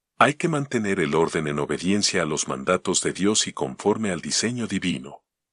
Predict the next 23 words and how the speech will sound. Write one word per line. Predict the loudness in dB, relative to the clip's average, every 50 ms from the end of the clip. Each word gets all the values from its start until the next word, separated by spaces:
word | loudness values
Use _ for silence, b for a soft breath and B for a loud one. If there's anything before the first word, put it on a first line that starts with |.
| _ _ _ _ _ _ _ _ _ _ _ _ _
La | 2 2 4
nación | 4 2 2 2 2 2 2 0 -2
que | -2 0 0
se | 2 2
independizó | 0 0 -2 -2 -2 -2 -2 -2 -2 -2 -2 0 0 0 0
no | 0 0 0 0
siguió | 0 0 -2 0 0 0 2
bien. | 0 -2 -4 -4 -6 -10 _ _ _ _ _ _ _ _ _ _ _ _ _ _ _ _ _ _ _ _ _
Pero | 2 2 2 2
Dios | 2 0 0 0 2 0
siempre | 0 0 -2 -2 -2 -4 -4
buscó | -4 -2 -4 -4 -2 2 2 2
el | 2 2
bienestar | -2 -4 -4 -2 -2 -2 0 2 2 2 2
de | 0 -2
los | -2 -2 -4 -4
fieles | 0 0 0 0 0 0 -2 -2 -2
que | -2 -2
se | 0 0 0 -2
dejaron | -4 -6 -2 0 0 0 0 -2 -2
llevar | -2 -2 0 2 0 0 0 -2
por | -4 -4 -4 0
Jeroboam. | -2 -2 -2 0 0 0 0 0 -2 -4 -8 -12 -16 -20